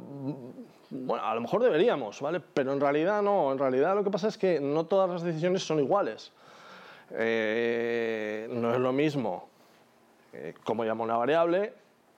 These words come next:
que una decisión como, "Vamos a hacer una aplicación web". Vamos a hacer una aplicación web es una decisión. Y es una decisión que afecta a todo el proyecto,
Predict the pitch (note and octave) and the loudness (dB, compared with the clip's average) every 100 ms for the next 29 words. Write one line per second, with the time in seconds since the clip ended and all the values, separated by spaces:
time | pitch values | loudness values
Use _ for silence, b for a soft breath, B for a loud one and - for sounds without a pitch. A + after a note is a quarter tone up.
0 | - C3 A#2+ A2 G#2+ A2 B2 A#2 A#2+ A2 | -6 -2 -2 -2 -2 -2 -2 -2 -2 -2
1 | C#3 C#3+ B2 A2 G#2 - A2+ B2 C3 C#3+ | -2 -2 0 0 -2 -4 -4 -2 -4 -2
2 | C3 A#2+ A#2 A2+ - A2 A2+ A2 - _ | -2 0 -2 -4 -4 0 0 0 -4 _
3 | _ _ _ _ _ _ _ _ _ A#2+ | _ _ _ _ _ _ _ _ _ -6
4 | A#2 A2+ A2+ D3 B2+ A#2+ B2+ C#3+ D3 F3+ | -4 -2 0 0 0 -2 -4 0 2 2
5 | G#3 - _ _ _ A#2+ - D#3 A#2+ A#2 | 0 -16 _ _ _ -6 -2 0 0 -2
6 | - F3+ F#2+ - _ _ _ _ B B | -2 -2 -4 -12 _ _ _ _ B B
7 | B B B B - A#2+ C#3 D3 C3 F3 | B B B B -6 0 2 2 0 -2
8 | G3+ A#2+ - B2 F#3 - B B B B | -2 -4 -4 -2 -2 -2 B B B B
9 | - - - D3+ C#3 B2+ A#2+ C3 G3 - | -16 -14 -2 2 2 0 2 2 2 -2